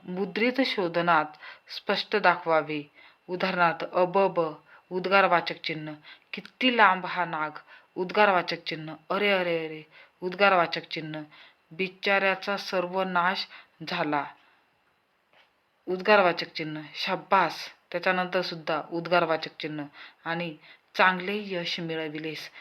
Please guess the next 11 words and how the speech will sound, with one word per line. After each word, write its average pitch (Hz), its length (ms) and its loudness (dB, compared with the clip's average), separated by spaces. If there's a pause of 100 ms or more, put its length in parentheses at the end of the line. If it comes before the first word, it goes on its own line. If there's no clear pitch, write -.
(220)
यानंतर 175 540 0
सुद्धा 151 480 -6 (360)
उद्गारवाचक 160 600 -2 (100)
चिन्हच 160 420 -10 (380)
येतं. 151 260 -10 (460)
अशा 175 280 -4
पद्धतीने 165 540 -6
आपण 151 360 -8 (180)
उद्गारवाचक 180 840 -6
चिन्हाचा 160 400 -10
सुद्धा 151 420 -10